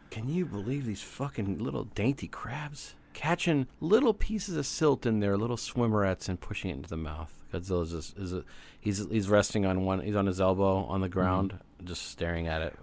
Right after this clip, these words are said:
Speaker 2: We see, we see King Kong eat fish in this. Like, he eats a bunch of fish sloppily. What does Godzilla chew? Like, what's his, what's his, uh, what's his
Speaker 1: He's a com-, he just one hundred percent Copenhagen.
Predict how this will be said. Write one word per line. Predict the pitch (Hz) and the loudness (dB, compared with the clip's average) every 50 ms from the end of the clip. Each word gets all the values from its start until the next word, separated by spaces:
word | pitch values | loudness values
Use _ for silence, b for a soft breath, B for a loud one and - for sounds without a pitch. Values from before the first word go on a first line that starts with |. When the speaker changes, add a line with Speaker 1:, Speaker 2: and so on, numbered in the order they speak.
| - | 0
Speaker 2:
We | - 151 | 2 2
see, | - - - 247 233 - - - | 4 6 6 4 4 4 0 -2
we | - 165 156 | 2 2 2
see | - - 240 | 4 4 2
King | 208 - - 190 185 165 | 2 4 4 6 6 6
Kong | 131 - 156 160 160 143 120 | 6 10 12 12 12 12 8
eat | 107 113 117 - - | 4 2 0 -2 -4
fish | - - - 113 98 85 - - | -4 2 4 6 6 6 4 0
in | 80 73 69 | -4 -6 -6
this. | 65 53 50 - - - - | -6 -10 -10 -12 -14 -12 -10
Like, | - 90 | -8 -4
he | 90 107 110 110 | 0 0 2 2
eats | 101 - | 2 0
a | 101 | 0
bunch | 87 82 107 107 107 101 - | 2 4 6 6 6 6 2
of | 101 - | -4 -4
fish | - - 92 90 85 - - | -2 0 2 2 2 0 0
sloppily. | - 80 80 80 80 - - 82 78 78 78 80 - - - - | 2 4 4 4 4 2 -2 -6 -4 -4 -6 -6 -8 -12 -8 -2
What | 190 254 | 2 4
does | 277 269 269 | 4 4 4
Godzilla | 196 - 254 226 214 - 196 214 196 - | 2 2 2 2 2 4 4 4 4 4
chew? | - - - 85 76 58 - 101 101 | 2 0 0 0 0 -2 -4 -6 -4
Like, | 98 101 - | -4 -4 -2
what's | - 135 - - | -2 -4 -2 0
his, | - 135 123 117 | 0 0 0 2
what's | 127 123 127 - - - | 0 -2 -2 -2 -2 -2
his, | 113 98 - - - | -2 -2 -2 -2 -4
uh, | 80 71 69 | -4 -4 -4
what's | 73 104 113 - - | -4 -6 -6 -6 -4
his | 113 107 98 98 - - - - | -4 -4 -4 -4 -8 -12 -14 -8
Speaker 1:
He's | - 101 113 101 110 | -4 -2 -2 -2 -2
a | |
com-, | 101 - 107 - - | -4 -6 -6 -8 -6
he | 98 104 101 | -8 -8 -4
just | 104 104 92 - - - | -4 -4 -6 -6 -8 -12
one | 90 104 104 107 107 | -6 0 2 4 4
hundred | 113 107 98 | 6 4 4
percent | 98 90 - 95 85 - | 2 0 -4 -4 -6 -4
Copenhagen. | - 87 82 - 80 78 80 76 73 - - | -4 -6 -6 -6 -6 -8 -8 -8 -10 -10 -12